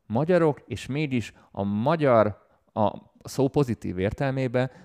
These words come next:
tudtak mindig frissek és popposak lenni, és hogy ebből tudtak sikeresek lenni. És én ezt borzasztóan becsülöm, és ezért hatalmas piros pont,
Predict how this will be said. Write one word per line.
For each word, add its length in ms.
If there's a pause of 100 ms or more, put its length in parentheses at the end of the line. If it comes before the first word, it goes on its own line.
tudtak 400
mindig 240
frissek 480
és 120
popposak 600
lenni, 380 (320)
és 300
hogy 200
ebből 300
tudtak 320
sikeresek 580
lenni. 220
És 140
én 100
ezt 160 (120)
borzasztóan 1000 (240)
becsülöm, 600
és 160
ezért 340
hatalmas 640
piros 320
pont, 280